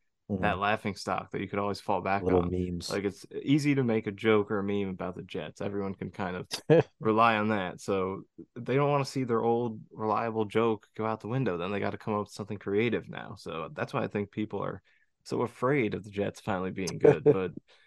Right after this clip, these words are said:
Speaker 2: like, like, there's
Speaker 1: Shaking in their
Speaker 2: legitimate
Speaker 1: boots.
Speaker 2: substance there. Yeah, yeah, shaking in their boots. But, uh, like, I think what a lot of those people miss is that, like, there is true reason that the Jets could be good. It's more than just Aaron Rodgers is here. Like, there
Speaker 1: No, they
Speaker 2: is
Speaker 1: have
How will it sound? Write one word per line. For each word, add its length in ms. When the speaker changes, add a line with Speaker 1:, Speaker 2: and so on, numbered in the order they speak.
Speaker 2:
like, 180
like, 140
there's 320
Speaker 1:
Shaking 240
in 80
their 140
Speaker 2:
legitimate 200
Speaker 1:
boots. 100
Speaker 2:
substance 460
there. 340
Yeah, 340
yeah, 300
shaking 520
in 80
their 100
boots. 380
But, 140
uh, 160
like, 200
I 80
think 220
what 220
a 60
lot 140
of 100
those 200
people 280
miss 320
is 120
that, 240
like, 180
there 320
is 180
true 300
reason 720
that 140
the 80
Jets 240
could 120
be 100
good. 240
It's 120
more 160
than 100
just 320
Aaron 220
Rodgers 460
is 120
here. 280
Like, 180
there 180
Speaker 1:
No, 40
they 80
Speaker 2:
is 80
Speaker 1:
have 260